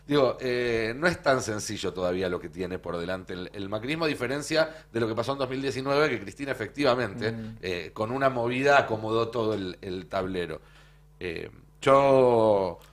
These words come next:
Speaker 2: Es que solamente una persona que es la que más votos tiene en el país
Speaker 1: Sí.
Speaker 2: puede hacer eso.
Speaker 1: Y
Speaker 2: Eso
Speaker 1: sí.
Speaker 2: es obvio.
Speaker 1: Y sí.
Speaker 2: Ahora, vos fíjate, acaba de salir el índice industrial de febrero. De febrero, otra vez creciendo.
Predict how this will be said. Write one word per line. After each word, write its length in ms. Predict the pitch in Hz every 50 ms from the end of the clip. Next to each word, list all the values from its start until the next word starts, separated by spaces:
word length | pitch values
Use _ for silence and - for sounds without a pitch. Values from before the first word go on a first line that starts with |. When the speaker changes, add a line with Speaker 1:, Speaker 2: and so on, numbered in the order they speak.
| - -
Speaker 2:
Es 80 | 147
que 140 | - 160 151
solamente 480 | - - 214 196 190 190 220 240 214 196
una 140 | 156 139 117
persona 480 | 135 127 - - 170 160 156 139 110 98
que 220 | 117 113 113 113
es 60 | 110
la 140 | 110 107 107
que 100 | 98 104
más 200 | 104 107 113 113
votos 320 | 107 113 117 113 - 107 -
tiene 200 | - 113 107 104
en 60 | 104
el 80 | 98 -
país 340 | - 101 120 160 190 165 147
Speaker 1:
Sí. 60 | 139
Speaker 2:
puede 240 | - 120 110 107 104
hacer 300 | 98 98 - - 104 98
eso. 360 | 98 95 90 - - - - -
Speaker 1:
Y 100 | - 101
Speaker 2:
Eso 80 | 98 95 127 135
Speaker 1:
sí. 40 | 110
Speaker 2:
es 140 | 95 - -
obvio. 360 | 135 135 123 104 92 90 98 - _
Speaker 1:
Y 80 | 95
sí. 160 | 90 92 90 - - - - - - _ _
Speaker 2:
Ahora, 340 | - 127 131 127 123 120 110
vos 180 | - 131 196 202
fíjate, 500 | - 190 - 165 135 - - 101 95 - - - - _
acaba 340 | - 110 117 - 131 240 202 160
de 80 | 131
salir 460 | - - 123 117 127 147 170 190 - - - -
el 80 | 110 117
índice 320 | 135 143 143 131 - - 110
industrial 340 | 101 104 - - 123 120
de 120 | 117 135 143
febrero. 720 | - - - 147 147 135 135 123 117 107 98 95 90 - - - - _ _ _ _ _ _ _ _ _ _ _
De 80 | 107 101
febrero, 520 | - - 139 127 117 110 98 92 95 98 - _ _
otra 240 | 135 139 - 123
vez 100 | 117 120
creciendo. 540 | - - 120 - - - 104 92 92 - -